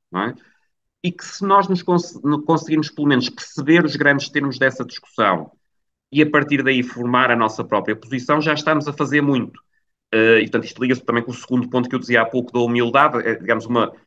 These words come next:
utilização dessa humildade intelectual, ou humildade epistemológica, que seria uma expressão que o próprio Hayek gostaria,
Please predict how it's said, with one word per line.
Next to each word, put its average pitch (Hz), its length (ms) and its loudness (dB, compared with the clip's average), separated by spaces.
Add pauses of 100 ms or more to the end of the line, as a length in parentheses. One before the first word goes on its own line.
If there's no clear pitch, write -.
(140)
utilização 147 720 0
dessa 127 260 -2
humildade 110 680 2
intelectual, 104 640 0
ou 113 200 0
humildade 107 420 0
epistemológica, 107 760 -2
que - 100 -16
seria 87 240 -8
uma 87 100 -6
expressão - 360 -10
que - 100 -20
o - 40 -20
próprio 90 320 -2
Hayek 87 300 0
gostaria, 117 500 -2